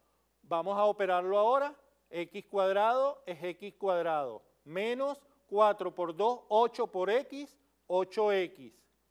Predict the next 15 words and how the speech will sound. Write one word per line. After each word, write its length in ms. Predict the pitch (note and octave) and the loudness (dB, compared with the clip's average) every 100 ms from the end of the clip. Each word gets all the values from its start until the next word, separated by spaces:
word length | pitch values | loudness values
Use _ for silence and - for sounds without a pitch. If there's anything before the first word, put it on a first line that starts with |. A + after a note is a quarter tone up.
| _ _ _ _ _ _ _ _ _ _ _ _ _ | _ _ _ _ _ _ _ _ _ _ _ _ _
Más 540 | D3+ F#3+ A#3 C#4 - _ _ _ _ _ _ _ | -6 -2 0 -2 -8 _ _ _ _ _ _ _
cuatro 680 | - G#3 A3 G#3+ F#4 C4 - - | 2 6 6 4 -2 -4 -6 -4
elevado 500 | G3+ F#3+ F#3 F#3+ G#3+ | -2 2 2 2 2
a 40 | |
la 140 | G#3+ | 2
dos. 340 | F3+ E3+ D#3 - | 2 -2 -6 -12
Eso 240 | D#3+ E3 A#3 | -14 -8 -6
es 40 | |
multiplicar 800 | A#3+ A#3+ - G3 G3+ - G3 F#3+ | -4 -6 -8 -10 -6 0 0 0
cuatro 580 | G3 A3 C4 C4 C#4 C4+ | 0 4 4 4 0 0
dos 340 | F3+ G#3 A#3 | 0 0 2
veces. 440 | A3 F#3+ D#3+ A#2+ G#2+ _ _ _ | 0 -2 -2 -12 -20 _ _ _
Cuatro 540 | - G#3+ B3+ B3+ C#4 C4 | 2 6 6 4 0 0
por 240 | A3 G3 | -2 -2
cuatro. 540 | G#3 G#3 F#3 - A2 | 2 4 4 0 -16